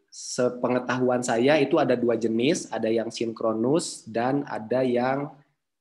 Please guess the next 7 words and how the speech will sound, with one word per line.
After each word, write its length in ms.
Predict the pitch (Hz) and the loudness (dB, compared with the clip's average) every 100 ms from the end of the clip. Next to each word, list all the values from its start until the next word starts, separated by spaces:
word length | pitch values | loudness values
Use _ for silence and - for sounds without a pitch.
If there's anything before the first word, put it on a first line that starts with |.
| _ _ _ - | _ _ _ -6
asinkronus. 1040 | 120 117 123 120 131 131 113 - - - _ _ _ | -4 0 0 2 2 4 2 -2 -8 -14 _ _ _
Nah, 200 | - 110 107 | -4 0 2
yang 400 | 120 120 120 - - _ _ - | 2 2 0 -6 -16 _ _ -6
ket-, 320 | - - - _ _ _ _ _ _ _ _ _ _ _ _ _ _ | -6 -6 -20 _ _ _ _ _ _ _ _ _ _ _ _ _ _
perata-rataan 640 | 135 135 143 139 139 135 139 | 2 4 6 6 6 4 2
sinkronus 600 | 139 131 131 127 127 127 | 2 0 4 4 4 2
ini 560 | 123 127 165 226 - | 2 4 4 4 -2